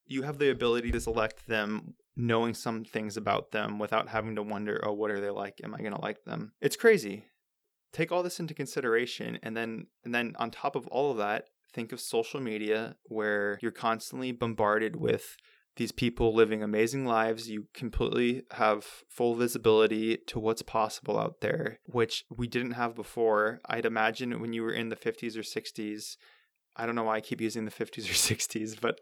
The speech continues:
just any time before social media, it was, I'd imagine, a lot easier to be happy because, as Tony Robbins says, "Expectations are the killer of happiness." If you wanna be happy,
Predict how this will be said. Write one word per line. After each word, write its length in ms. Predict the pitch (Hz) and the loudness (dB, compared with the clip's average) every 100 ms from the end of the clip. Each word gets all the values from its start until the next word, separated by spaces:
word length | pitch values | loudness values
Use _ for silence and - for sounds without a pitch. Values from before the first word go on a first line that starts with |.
| - | -2
just 200 | 170 - | 0 4
any 160 | 165 | 4
time 180 | 170 170 | 4 2
before 340 | 135 - 135 120 | 2 4 4 4
social 360 | - 123 - | 2 0 0
media, 440 | 113 113 110 107 107 | -2 2 2 0 0
it 100 | 135 | 2
was, 200 | 135 123 - | 4 2 0
I'd 180 | 127 131 | 2 2
imagine, 320 | 131 131 135 | 2 -2 -2
a 60 | 117 | -2
lot 220 | 117 160 - | -2 -4 -4
easier 440 | 123 127 117 113 | -4 -2 -2 -2
to 100 | 110 | -4
be 160 | 123 113 | -4 -4
happy 520 | - 107 110 110 110 | -2 -2 -2 -4 -4
because, 800 | - 110 - 107 113 - - - _ | -4 -8 -2 -2 0 -4 -6 -10 _
as 160 | 117 - | -8 -2
Tony 180 | 165 160 | 0 4
Robbins 320 | 123 117 107 | 2 2 -2
says, 220 | - - - | -4 -6 -6
"Expectations 680 | 110 - 127 - 107 - 113 | -6 -2 0 4 4 4 2
are 80 | 107 | 2
the 100 | 107 | 2
killer 300 | - 107 104 | 2 4 4
of 80 | 101 | 2
happiness." 640 | 107 107 - - - - | 0 0 -2 -2 -4 -8
If 100 | - | -6
you 80 | 117 | -2
wanna 140 | 113 | 0
be 120 | 110 107 | 0 0
happy, 600 | 104 104 - 107 107 | 2 0 0 -4 -4